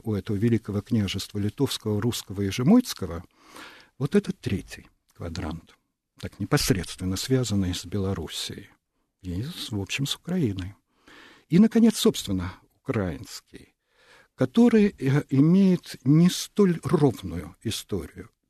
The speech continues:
Там как бы две сочетаются истории, одна история тоже идёт от Киевской Руси,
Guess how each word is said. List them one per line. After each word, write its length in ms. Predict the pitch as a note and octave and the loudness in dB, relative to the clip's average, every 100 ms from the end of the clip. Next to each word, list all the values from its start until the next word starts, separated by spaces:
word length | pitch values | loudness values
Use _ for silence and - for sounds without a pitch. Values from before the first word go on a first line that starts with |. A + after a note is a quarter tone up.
| _ | _
Там 240 | F#3+ G3 | 4 4
как 260 | - F3 D3 | 2 -2 -2
бы 140 | C3 | -2
две 440 | A2 F#2 D3 D#3 E2 | -4 0 4 4 2
сочетаются 880 | - G2 - - F2+ D#2+ D#2 - F2+ | -6 -8 -8 -8 -10 -10 -12 -10 -10
истории, 540 | - - F2 D2+ - _ _ A#2 | -10 -10 -12 -12 -14 _ _ -4
одна 420 | B2 E3 F3+ D#3+ | 2 4 6 4
история 460 | B2 - B2 G#2 | 2 -2 -2 0
тоже 480 | F#2 - G#2+ F2 F#2+ | -2 -4 -6 -4 -4
идёт 400 | F2 G2+ E2+ - - | -4 -6 -6 -12 -12
от 200 | G2 - - _ - - | -12 -12 -20 _ -20 -2
Киевской 640 | C#3+ G2 - - E2+ D#2+ | 0 0 -4 -8 -10 -12
Руси, 680 | - G2+ G2+ - G#2 F2+ C#3+ | -12 -6 -4 -4 -2 -2 -4